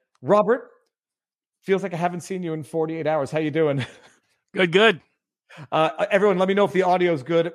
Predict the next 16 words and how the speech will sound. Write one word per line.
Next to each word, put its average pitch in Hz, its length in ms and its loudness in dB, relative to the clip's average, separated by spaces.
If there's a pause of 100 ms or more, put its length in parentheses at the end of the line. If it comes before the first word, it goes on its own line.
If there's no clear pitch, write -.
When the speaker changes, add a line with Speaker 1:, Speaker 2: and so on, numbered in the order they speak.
Speaker 1:
if 139 120 -12
the 156 80 -4
audio 165 220 0
levels 147 200 -4
are 139 40 -8
good. 156 220 -2
But 160 180 -6
Robert, 160 320 2
while 170 180 2
we 170 100 0
test - 340 -6
the 220 120 -4
audio, 196 420 -2 (540)
what's 147 280 0
behind 180 420 0
you 302 200 -8